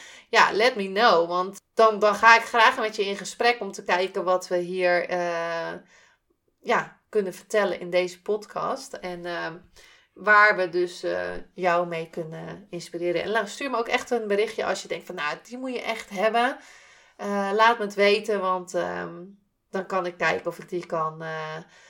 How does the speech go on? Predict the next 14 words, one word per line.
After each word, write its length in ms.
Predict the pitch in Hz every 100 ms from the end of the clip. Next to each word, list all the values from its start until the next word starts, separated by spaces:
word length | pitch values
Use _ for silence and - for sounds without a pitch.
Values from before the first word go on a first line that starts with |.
| _
benaderen. 520 | - 190 196 240 262
Maar 200 | 254 254
wat 180 | 262 262
ik 120 | 254
dus 200 | - 202
zei, 300 | - 254 254
ik 100 | -
zit 200 | - 254 - -
vo-, 380 | - 240 262 202
ja, 220 | 220 160
volop 500 | - - 330 294 269
in 140 | 220 202
de 80 |
onderzoeksfase. 1300 | 196 240 285 262 - - - 240 247 254 254 269 339